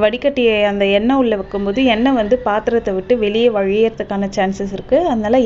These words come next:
எண்ணெய் வந்து பார்த்து கவனமா ஊத்திக்கோங்க. நம்ம இந்த பருப்பை வந்து இந்த எண்ணெயில வச்சு இந்த மாதிரி கலந்து விட்டுட்டே இருக்கும்போது இந்த மாதிரி பபிள்ஸ் வந்து ஒரு டைம்ல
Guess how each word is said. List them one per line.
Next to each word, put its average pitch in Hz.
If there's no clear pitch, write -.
எண்ணெய் 233
வந்து 208
பார்த்து 202
கவனமா 196
ஊத்திக்கோங்க. 180
நம்ம 269
இந்த 233
பருப்பை 277
வந்து 240
இந்த 226
எண்ணெயில 240
வச்சு 262
இந்த 247
மாதிரி 262
கலந்து 233
விட்டுட்டே 214
இருக்கும்போது 196
இந்த 247
மாதிரி 247
பபிள்ஸ் 247
வந்து 226
ஒரு 202
டைம்ல 214